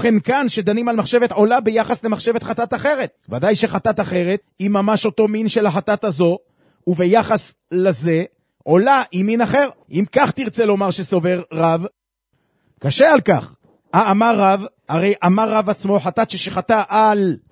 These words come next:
מי שמחויב חטאת, ששחטה בשינוי בעלים לשם אדם אחר, שאף הוא מחויב בקורבן חטאת, פסולה.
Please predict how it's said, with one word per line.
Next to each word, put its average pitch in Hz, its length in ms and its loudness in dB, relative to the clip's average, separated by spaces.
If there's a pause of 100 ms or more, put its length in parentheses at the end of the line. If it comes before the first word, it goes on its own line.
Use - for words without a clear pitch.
(220)
מי 208 160 0
שמחויב 202 600 0
חטאת, 170 420 -2 (360)
ששחטה 185 560 0
בשינוי 208 440 0
בעלים 190 600 4 (480)
לשם 240 360 4
אדם 226 280 4
אחר, 185 320 0 (460)
שאף - 280 2
הוא 254 100 2
מחויב 220 380 2
בקורבן 190 420 2
חטאת, 190 380 -2
פסולה. 233 360 -2